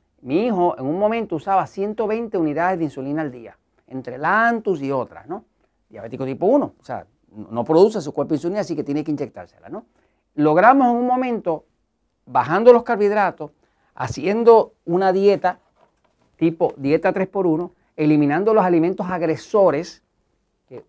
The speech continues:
hay, ese es un tema que usted puede aprender en Metabolismo T V, hay ciertos alimentos que agreden al cuerpo y disparan el azúcar, ¿no?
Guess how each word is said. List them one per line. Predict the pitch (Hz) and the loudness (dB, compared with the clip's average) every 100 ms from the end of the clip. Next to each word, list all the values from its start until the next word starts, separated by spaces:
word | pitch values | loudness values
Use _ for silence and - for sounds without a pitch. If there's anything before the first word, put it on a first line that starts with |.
| _ | _
hay, | - 135 - | -12 -10 -10
ese | 131 165 | -12 -6
es | |
un | 160 - | -4 0
tema | 170 143 | 0 0
que | 123 | -4
usted | 131 | -6
puede | 143 143 | -2 -2
aprender | 143 143 147 | -2 -2 -2
en | |
Metabolismo | 135 127 135 139 | -2 -4 -4 -4
T | 139 | -4
V, | 151 | -4
hay | 131 | -2
ciertos | 160 180 | -4 -4
alimentos | 180 175 185 180 | -4 -4 -4 -6
que | |
agreden | 143 151 196 175 | -6 -2 0 0
al | 139 | -4
cuerpo | - 131 123 | -4 -6 -6
y | |
disparan | 113 - 147 156 | -10 -6 -6 -4
el | 139 | -6
azúcar, | - 107 - | -8 -16 -18
¿no? | 123 | -18